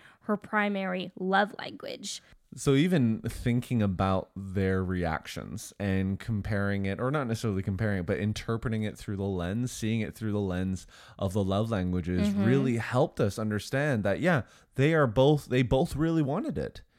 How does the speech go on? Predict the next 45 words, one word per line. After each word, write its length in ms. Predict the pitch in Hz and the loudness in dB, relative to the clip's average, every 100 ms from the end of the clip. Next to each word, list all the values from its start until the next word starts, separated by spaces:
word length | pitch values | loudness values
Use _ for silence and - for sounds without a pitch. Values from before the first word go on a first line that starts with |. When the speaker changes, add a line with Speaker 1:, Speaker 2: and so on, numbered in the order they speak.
| _ | _
Speaker 2:
And 160 | 110 113 | 0 4
they 100 | 113 | 4
both 320 | 104 123 131 | 4 4 4
loved 340 | 107 117 160 113 | 2 2 2 0
it. 100 | 92 | 0
I 100 | 107 | 2
mean, 160 | 123 104 | 2 2
<laughs> 20 | |
they're 100 | 95 123 | 0 0
using 340 | 127 120 123 | 0 0 -2
it 100 | 110 - | -2 0
all 280 | 107 120 | 0 0
the 80 | 113 | -2
time. 320 | 123 127 123 | -2 0 0
And, 160 | 95 98 | 0 0
Speaker 1:
Yeah. 200 | 208 240 | 0 0
Speaker 2:
and 100 | 110 | 2
they're 140 | 120 127 | 4 6
always 220 | 127 120 | 4 4
talking 240 | 123 123 123 | 2 2 2
about 160 | 101 | 0
how 80 | 110 | 0
they 140 | 104 98 | 0 0
love 500 | 90 113 139 139 120 | -2 -4 -6 -4 2
their 160 | 120 | 2
memory 440 | 127 131 135 127 131 | 4 2 2 2 2
foam 280 | 120 110 | 4 6
Speaker 1:
<laughs> 80 | 175 | 6
Speaker 2:
pillows. 540 | 214 147 113 143 - - 302 - - - | 4 6 6 4 0 -6 -10 -10 -2 2
But 160 | 131 | 4
the 100 | 123 | 4
way 220 | 117 123 | 4 4
that 180 | 135 139 | 2 2
they 120 | 127 | 2
reacted 680 | 107 104 104 104 135 110 98 | 2 2 0 0 0 0 2
was 220 | 98 95 | 0 -2
really 220 | 107 101 95 | -2 0 0
indicative 680 | 95 113 120 95 92 90 - | 0 0 -2 0 0 -2 -4
as 240 | 82 92 - | -4 -6 -4
to 120 | 101 | -4
what 260 | 90 92 - | -2 -2 -2
their 180 | 95 | -2
love 280 | 90 87 87 | 0 0 -2
languages 720 | 90 87 87 76 80 80 78 - | -2 -2 -2 -4 -4 -4 -6 -4
are. 300 | 156 - | -2 -2